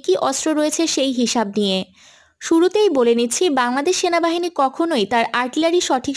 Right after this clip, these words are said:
সংখ্যা প্রকাশ করে না। নিচে যে সকল আর্টিলারির সংখ্যা দেয়া হবে তা বিক্রেতা দেশের তথ্যের উপর ভিত্তি করে এবং বিভিন্ন আন্তর্জাতিক সামরিক গবেষণা সংস্থার প্রদত্ত রিপোর্টের উপর ভিত্তি করে।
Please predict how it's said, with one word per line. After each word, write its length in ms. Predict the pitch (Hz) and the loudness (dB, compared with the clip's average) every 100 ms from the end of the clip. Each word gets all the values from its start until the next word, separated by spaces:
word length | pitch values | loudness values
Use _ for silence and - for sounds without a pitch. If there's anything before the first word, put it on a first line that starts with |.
| - | -2
সংখ্যা 300 | 262 254 330 294 | -2 -2 -4 -2
প্রকাশ 280 | 226 214 220 226 | 0 0 -2 -2
করে 200 | 202 196 | 0 0
না। 80 | 190 180 - - - - - | -2 -4 -8 -20 -20 -18 -4
নিচে 300 | 262 302 415 403 | 0 0 0 0
যে 80 | 311 | 0
সকল 300 | 311 294 294 - 240 | 0 0 0 0 -2
আর্টিলারির 460 | 247 277 269 269 294 | 0 0 0 0 0
সংখ্যা 280 | 240 240 240 | -2 -2 0
দেয়া 180 | 226 220 | 0 0
হবে 260 | 233 220 285 - | 0 0 -2 -2
তা 100 | 247 233 - - - 233 | -2 -2 -6 -20 -6 -2
বিক্রেতা 400 | 269 294 330 381 339 | -2 -2 0 0 0
দেশের 240 | 320 339 330 | 0 -2 -2
তথ্যের 360 | 254 254 285 285 | -2 -2 -2 0
উপর 160 | 277 285 247 | 0 -2 0
ভিত্তি 300 | 285 - 349 339 | -2 -2 -4 0
করে 180 | 220 285 - | 0 0 0
এবং 140 | 254 254 240 | 0 0 0
বিভিন্ন 300 | 269 302 359 381 - 247 | 0 0 0 -2 0 -2
আন্তর্জাতিক 460 | 254 311 349 370 - | -2 -2 0 0 0
সামরিক 360 | 294 262 285 269 | -2 0 0 0
গবেষণা 400 | 262 247 269 277 277 | 0 0 -2 -2 -2
সংস্থার 420 | 269 247 254 285 254 | -2 -2 -2 -2 -2
প্রদত্ত 320 | 277 277 311 359 311 | -2 0 -2 0 -2
রিপোর্টের 380 | 269 269 277 277 | 0 0 0 -2
উপর 180 | 269 285 277 - - - | 0 0 -2 -6 -16 -8
ভিত্তি 300 | 220 254 254 | -4 -2 -2
করে। 260 | 233 214 190 | 0 2 2